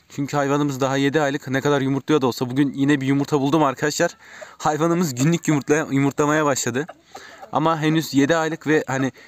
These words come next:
gelişmesi devam ediyor. O yüzden Ezel'e eşletmiyorum arkadaşlar. Hani Osman eşleyebilir çünkü Osman'ın şu anda,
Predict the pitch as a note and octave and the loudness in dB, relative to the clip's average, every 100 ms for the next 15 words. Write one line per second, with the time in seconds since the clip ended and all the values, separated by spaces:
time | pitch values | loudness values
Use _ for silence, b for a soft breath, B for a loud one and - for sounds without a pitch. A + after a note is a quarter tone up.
0 | B - C#3 C#3+ D#3+ D#3 C#3+ D3 D#3+ E3 | B -4 -2 0 0 0 0 2 2 0
1 | C3+ C3+ E3 _ - B B B _ - | 0 -2 -2 _ -20 B B B _ 0
2 | D3 E3 D#3+ D#3 D3 D#3 D#3 D3 D#3+ - | 2 4 2 2 0 2 2 2 -2 0
3 | D#3 B2 A#2 A2+ B2 A#2 - E3+ - B | 0 2 0 0 -2 -4 0 -2 -4 B
4 | B - C#3 C#3+ D3+ D#3+ D#3+ C#3 - C3+ | B -10 -4 -2 0 0 -2 -4 -12 -4
5 | D3+ - F3 E3 F#3 F3+ E3 D#3+ D3 D#3+ | -4 0 -2 0 0 -2 -2 -2 -2 -2
6 | E3+ C#3+ - - D3+ D3+ C#3 | -2 -6 -12 -2 0 2 -2